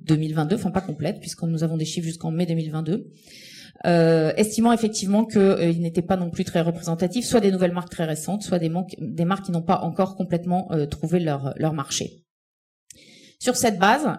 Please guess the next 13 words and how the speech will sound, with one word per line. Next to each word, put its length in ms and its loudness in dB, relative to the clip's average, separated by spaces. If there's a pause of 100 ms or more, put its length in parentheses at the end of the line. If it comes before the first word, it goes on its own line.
évidemment, 380 4
il 60 2
y 40 2
a 40 -2
quand 160 0
même 80 2
une 180 0
petite, 460 -2
euh, 180 4
méthode 540 -2
de 160 4
calcul. 640 -4 (1040)
Donc, 300 2